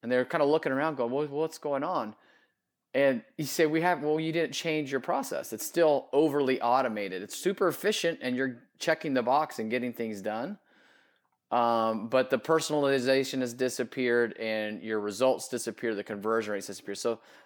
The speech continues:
that's an example of, you know, we don't like that. We don't believe in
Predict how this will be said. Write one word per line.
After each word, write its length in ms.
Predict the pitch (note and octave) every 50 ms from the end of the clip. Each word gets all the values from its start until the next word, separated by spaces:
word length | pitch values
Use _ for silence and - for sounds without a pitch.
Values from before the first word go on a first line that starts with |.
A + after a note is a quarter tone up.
| _
that's 200 | - E3+ A#3+ -
an 100 | - C4+
example 560 | A3+ E3+ C#3 B2+ C3 C3 C#3 C#3 C3+ B2+ A#2+ A2+
of, 160 | A2 G#2 G#2 -
you 100 | - C3 A#2
know, 100 | A#2 A2+
we 180 | A#2 C#3 F3
don't 320 | F#3+ E3 D3+ C3 - - - - - _ _ _ _ _
like 380 | B2 B2 B2+ B2 A#2+ A#2 - -
that. 160 | A2+ G2 A#2
We 120 | C3+ D#3+
don't 220 | F3+ F3 D3+ C3 A#2+
believe 340 | B2 B2 C3 C3+ C3 A2+
in 160 | A#2 A#2 A2